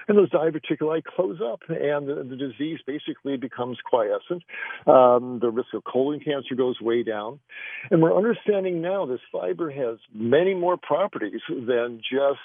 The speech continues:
uh, its physical mass. Uh, the, uh, uh, the fiber in especially whole grains, uh, is digested by the bacteria that live in our colon, and they're turned into these wonderful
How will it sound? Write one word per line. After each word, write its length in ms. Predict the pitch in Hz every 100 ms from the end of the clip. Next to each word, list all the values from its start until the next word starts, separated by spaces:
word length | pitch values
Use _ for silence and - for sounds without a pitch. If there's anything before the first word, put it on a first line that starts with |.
| -
uh, 240 | 127 127 123
its 180 | 123 - -
physical 460 | 165 147 131 110
mass. 460 | 101 113 185 165 95 _ - - -
Uh, 400 | 139 131 123 123 117
the, 640 | 131 127 123 127 120 113 113 - - 113
uh, 20 |
uh, 420 | 123 117 120 127
the 140 | 117 - -
fiber 380 | 151 185 143
in 240 | 120 110 107
especially 560 | - 135 127 - 123
whole 460 | 123 127 - 127 117
grains, 420 | 110 131 135 147 131 - - - 131
uh, 420 | 127 123 127 - -
is 220 | 151 135 - - -
digested 840 | 143 123 127 104 165 180 - 135
by 320 | 120 120 120 120 101
the 240 | 117 113 - - -
bacteria 680 | 123 113 - - 220 233 131
that 220 | 117 104
live 220 | 110 110
in 80 | 110
our 180 | 95 98 -
colon, 320 | 110 80 - - - -
and 300 | 120 117 113
they're 160 | 113
turned 320 | - 143 143
into 240 | 143 123 117
these 120 | 110
wonderful 560 | 107 113 151 165 -